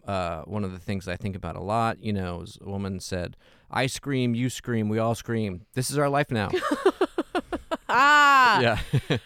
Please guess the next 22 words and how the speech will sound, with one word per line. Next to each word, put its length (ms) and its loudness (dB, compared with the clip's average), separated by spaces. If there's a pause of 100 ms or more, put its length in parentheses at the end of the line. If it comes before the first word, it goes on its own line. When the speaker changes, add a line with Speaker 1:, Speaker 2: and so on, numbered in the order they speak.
(160)
Speaker 2:
S-, 240 -18
yes. 560 2
Speaker 1:
Yes. 480 0 (140)
Uh, 100 2
Speaker 2:
God. 540 4
Speaker 1:
yeah. 220 0 (120)
Um, 500 -2 (100)
and 200 -2
so, 520 -2 (100)
yeah, 180 -2
but, 320 -6
but, 300 2 (380)
but 440 2 (160)
today, 440 -2 (100)
br-, 140 -2
today, 580 -2 (240)
new 140 -4
Congress. 420 -12 (160)
Speaker 2:
Yeah. 160 -6
Speaker 1:
So 180 -6
that 180 -2
is 180 -8